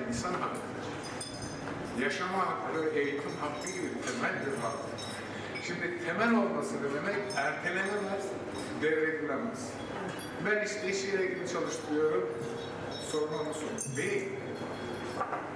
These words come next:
Devredilemez. Ertelenemez. Siz kömür çıkarmaya devam edin. Ben geleceğim. E neden? İşte satabiliyorum.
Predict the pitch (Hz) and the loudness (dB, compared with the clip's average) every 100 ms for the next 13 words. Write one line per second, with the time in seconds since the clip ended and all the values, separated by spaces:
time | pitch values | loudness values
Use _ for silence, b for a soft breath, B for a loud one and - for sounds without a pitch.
0 | 147 131 - 127 123 - 147 160 180 180 | -4 -4 -4 -4 -2 2 4 4 4 4
1 | 214 208 - - - - - - - - | 2 2 0 -2 -4 -6 -6 -4 -4 0
2 | - 196 196 196 202 214 170 - - - | 0 2 2 2 2 2 2 0 -2 -4
3 | - - - 196 196 - 208 208 208 - | -4 -4 0 0 0 2 4 4 2 2
4 | 202 190 190 190 175 180 220 208 196 220 | 2 2 2 2 4 4 4 4 2 2
5 | - - - - - - 196 202 202 - | 2 -2 -4 -4 -4 2 2 2 0 0
6 | 196 196 180 190 196 - - - - - | 2 4 4 4 4 2 0 -2 -2 -2
7 | 170 185 196 196 208 208 - 185 - 180 | 0 0 2 2 2 -2 -2 0 0 0
8 | 180 - - 170 160 - | 2 2 2 2 2 2